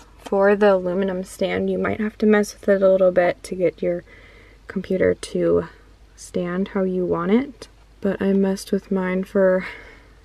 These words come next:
a little bit there after I glued it on and got it to stand up.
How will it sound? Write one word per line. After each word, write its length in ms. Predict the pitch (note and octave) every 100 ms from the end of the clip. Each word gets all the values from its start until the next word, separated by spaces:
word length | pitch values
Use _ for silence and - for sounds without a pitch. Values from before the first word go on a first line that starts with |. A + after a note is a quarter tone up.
| - - -
a 60 |
little 220 | G3 F#3+ F#3+
bit 240 | F#3+ F#3 -
there 340 | G3 F#3+ G#3+ - - -
after 280 | F#3 - F#3
I 40 |
glued 280 | F#3 F#3+ F#3
it 100 | F3+
on 340 | F#3 A3 B3+ -
and 320 | F#3+ F#3+ F#3
got 140 | F#3
it 60 | F#3
to 40 |
stand 300 | - A3 A#3
up. 180 | E4+ E4+